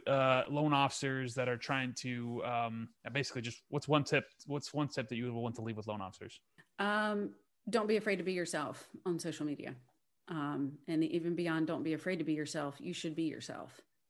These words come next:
Speaker 2: And whatever
Speaker 1: Mm-hmm.
Speaker 2: medium that is, if that's, I mean, you do a beautiful job in your posts. Um, I don't write like you. I math. Um, <laughs> so I don't write like you. Um, but if that's, if that's, you know, posts like you, like you write, if that's,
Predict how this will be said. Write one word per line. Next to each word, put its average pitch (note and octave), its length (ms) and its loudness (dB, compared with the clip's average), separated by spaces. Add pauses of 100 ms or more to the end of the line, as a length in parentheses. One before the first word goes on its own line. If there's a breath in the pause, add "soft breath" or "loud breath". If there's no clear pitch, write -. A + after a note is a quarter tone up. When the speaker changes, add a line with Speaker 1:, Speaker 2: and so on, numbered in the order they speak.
(140)
Speaker 2:
And E3+ 160 2
whatever F3+ 240 4
Speaker 1:
Mm-hmm. F#3 80 4
Speaker 2:
medium F3 320 6
that D#3+ 160 0
is, D#3 260 -2
if - 80 -6
that's, D#3+ 240 -2
I - 20 -2
mean, F3 140 2
you F#3 100 2
do F3+ 200 2
a D#3+ 40 0
beautiful E3 440 -2
job D#3 260 2
in D#3 80 4
your D#3 140 4
posts. D#3 500 -4 (480 soft breath)
Um, D3+ 140 0
I F#3 80 4
don't F3 160 4
write F3 180 2
like D#3+ 220 -2
you. D3+ 240 -2 (140)
I F#3 80 6
math. D#3+ 400 2 (200)
Um, G3+ 280 6 (100)
<laughs> - 80 -6
so C#4 380 12
I D#4 60 12
don't - 340 6
write B3+ 240 8
like G3+ 200 4
you. G#3+ 220 2 (460 loud breath)
Um, F#3+ 500 6 (220)
but F#3+ 140 6
if F#3+ 180 -2
that's, F3+ 400 2
if F#3 160 -4
that's, - 440 -2
you G3 120 0
know, E3 100 4
posts F3 300 -2
like E3 180 -4
you, E3+ 180 0 (220)
like D#3+ 180 -4
you E3 120 0
write, D3+ 320 -2
if D#3+ 180 -6
that's, D#3 500 -4